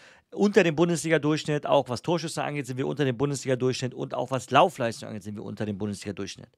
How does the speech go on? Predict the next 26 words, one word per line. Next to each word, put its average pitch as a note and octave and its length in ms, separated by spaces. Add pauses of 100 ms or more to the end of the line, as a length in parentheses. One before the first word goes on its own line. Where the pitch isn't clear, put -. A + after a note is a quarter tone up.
(340)
Und A#2+ 160
gerade D#3+ 260
der D#3+ 120
Punkto D3+ 380
Laufleistung D3 880
regt C3 300
mich C3 180
manchmal B2+ 320
ein A2+ 40
bisschen A2 260
auf. F2 300 (300)
Weil B2 200
das E3 200
ist F3 120
etwas, E3 400
wo C#3+ 80
ich C#3 140
finde, C#3+ 180
da C3+ 100
kannst C#3+ 280
du C3+ 40
sehr, C#3+ 280
sehr C#3 120
viel C3+ 240
für B2 200
tun. B2 320